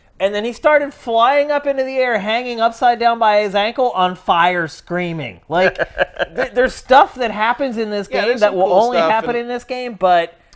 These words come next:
Speaker 2: a bunch of
Speaker 1: there's
Speaker 2: the
Speaker 1: too
Speaker 2: upgrades,
Speaker 1: much other crap
Speaker 2: but there's,
Speaker 1: to
Speaker 2: like,
Speaker 1: get
Speaker 2: things
Speaker 1: through.
Speaker 2: you can use to play with, like the upgrades for the, <laughs> for the grapple. So the grapple is a weird thing where you can do three loadoouts, 'cause there's the three different things the grapple can do now is it can do the retractor thing,
Speaker 1: Right.
Speaker 2: which it always did, where you can pull two things together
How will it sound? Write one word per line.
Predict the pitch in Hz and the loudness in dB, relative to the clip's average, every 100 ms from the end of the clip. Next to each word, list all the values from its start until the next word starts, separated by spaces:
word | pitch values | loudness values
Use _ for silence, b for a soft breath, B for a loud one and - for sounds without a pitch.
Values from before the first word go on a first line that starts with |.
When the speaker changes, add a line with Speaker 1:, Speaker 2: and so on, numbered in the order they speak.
| _ | _
Speaker 2:
a | 156 | -6
bunch | 151 226 | -4 -4
of | 214 | 0
Speaker 1:
there's | 208 | 0
Speaker 2:
the | 160 | 0
Speaker 1:
too | 175 185 | -2 0
Speaker 2:
upgrades, | 226 | 2
Speaker 1:
much | 208 180 | 2 2
other | 180 170 | 2 2
crap | 147 - 160 160 | -2 -4 0 0
Speaker 2:
but | |
there's, | 190 | 0
Speaker 1:
to | 175 | -2
Speaker 2:
like, | 147 | 0
Speaker 1:
get | 151 - | -2 -2
Speaker 2:
things | 214 - | -4 -2
Speaker 1:
through. | - | -4
Speaker 2:
you | |
can | 185 | -6
use | 170 170 160 | -6 -8 -8
to | |
play | 151 - 143 | -12 -10 -6
with, | 139 | -4
like | 139 | -4
the | 143 | -2
upgrades | 160 185 180 175 165 | -2 0 -2 -4 -4
for | 170 | -4
the, | 147 143 135 - _ | -4 -4 -6 -10 _
<laughs> | _ _ - | _ _ -10
for | |
the | 139 | -8
grapple. | 107 131 143 151 | -6 -4 -4 -6
So | 143 | -8
the | 156 | -10
grapple | 135 180 220 202 165 | -8 -6 -6 -4 -4
is | |
a | 143 | -4
weird | 147 151 | -6 -6
thing | 160 | -8
where | 143 | -10
you | 131 | -12
can | 131 | -12
do | 127 | -14
three | 123 - 143 | -16 -12 -10
loadoouts, | 139 127 135 139 143 - | -8 -6 -4 -4 -6 -10
'cause | 131 117 | -14 -12
there's | 117 | -12
the | - | -14
three | 120 156 151 | -14 -8 -6
different | 139 143 135 | -4 -4 -6
things | 120 135 127 | -8 -8 -8
the | 117 | -8
grapple | 127 131 131 | -4 -4 -6
can | 120 123 | -12 -12
do | 120 123 | -10 -10
now | 123 123 | -8 -10
is | |
it | 117 | -10
can | 120 | -10
do | 120 | -8
the | |
retractor | 117 107 - 143 143 - 147 | -8 -10 -6 -4 -4 -6 -8
thing, | - 147 147 | -6 -6 -4
Speaker 1:
Right. | 117 | -4
Speaker 2:
which | 110 | -4
it | 123 | -4
always | 123 127 120 | -4 -4 -6
did, | 113 127 | -6 -4
where | 120 | -6
you | 117 | -8
can | 117 | -12
pull | 110 123 | -10 -10
two | 131 120 | -8 -10
things | 123 117 | -10 -12
together | - 117 107 110 | -12 -12 -10 -10